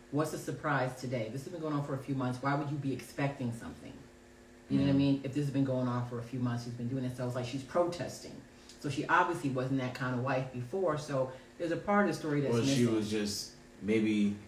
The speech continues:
Speaker 2: she was just giving him the interpreter, and now she got relaxed and became comfortable.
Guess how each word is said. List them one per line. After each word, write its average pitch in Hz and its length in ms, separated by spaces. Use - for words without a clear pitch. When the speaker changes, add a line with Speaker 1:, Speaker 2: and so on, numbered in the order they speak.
Speaker 2:
she - 180
was 101 160
just 101 180
giving 101 260
him 95 160
the 95 80
interpreter, 101 520
and - 40
now 98 340
she 104 140
got 98 200
relaxed 92 420
and 85 120
became 92 200
comfortable. 104 380